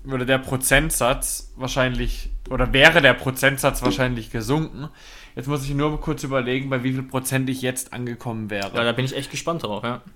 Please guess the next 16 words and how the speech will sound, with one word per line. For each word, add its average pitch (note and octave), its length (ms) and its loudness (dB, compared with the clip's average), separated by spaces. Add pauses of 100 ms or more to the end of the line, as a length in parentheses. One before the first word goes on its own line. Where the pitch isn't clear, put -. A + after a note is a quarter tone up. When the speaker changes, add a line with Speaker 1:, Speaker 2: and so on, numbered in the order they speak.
(1300)
Speaker 1:
Ah, E3 140 10
du E3 100 8
sagst F3 300 8
aber D#3 180 4
bewusst D3 420 4
Europa D3+ 500 4
League, A2 200 -2
das B2 140 -4
heißt C3+ 200 0
Conference C#3 600 4
Speaker 2:
Ja. C3+ 80 0
Speaker 1:
League C3 160 -2
würde B2 180 0
nicht A#2+ 260 -6
zählen. G2+ 460 -6
Speaker 2:
Ja. - 240 0